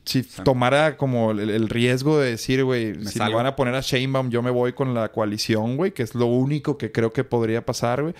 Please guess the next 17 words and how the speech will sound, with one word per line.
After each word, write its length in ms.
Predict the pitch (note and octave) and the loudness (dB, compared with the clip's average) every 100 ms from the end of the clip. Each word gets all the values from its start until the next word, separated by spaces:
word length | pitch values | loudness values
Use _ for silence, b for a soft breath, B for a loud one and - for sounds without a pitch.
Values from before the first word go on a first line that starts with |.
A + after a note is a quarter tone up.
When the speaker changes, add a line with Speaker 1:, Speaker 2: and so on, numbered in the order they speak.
| B | B
Speaker 2:
Sí. 140 | - G#2+ | -8 -8
Speaker 1:
Si 200 | - A#2+ | -2 0
no 240 | A#2 A#2 B2+ | 2 2 2
tenemos, 400 | C#3 A#2+ C3 - | 0 0 -2 -2
como 220 | B2+ A#2+ | -2 0
dices, 340 | D#3 - F3 | -2 -2 -2
güey, 180 | B2+ A2+ | 0 0
un 220 | A2 A2 | 2 2
gobierno 420 | B2 C3+ C3+ C#3+ C#3+ | 2 2 0 2 2
de 80 | |
doce, 380 | A#2+ A#2 - G#2+ | 2 -2 -4 -6
eh, 40 | A2 | -6
de 160 | A#2 A2+ | -4 0
doce 300 | A2+ - C3+ | 0 2 2
años 240 | B2 C#3+ | 2 0
de 60 | C#3+ | 0
Morena 460 | A2+ A#2+ C3+ F#3+ | 2 2 2 -2